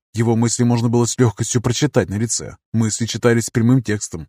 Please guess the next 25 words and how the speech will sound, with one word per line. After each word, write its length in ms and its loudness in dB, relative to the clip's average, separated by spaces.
без 240 -2
вмешательства 680 0
какой-либо 520 2
цензуры. 540 -4
Матерные 580 0
они, 360 -4
насквозь 640 0
матерные 480 2
мысли 320 2
у 60 0
медведя. 540 -2
Я 180 4
их 120 0
даже 280 2
озвучивать 540 0
не 80 4
буду. 340 -4
«А 260 8
ты 280 6
думаешь 560 4
иначе?» 540 4
«Как 280 2
тебе 240 -8
сказать, 500 -2
Шайя?» 560 -2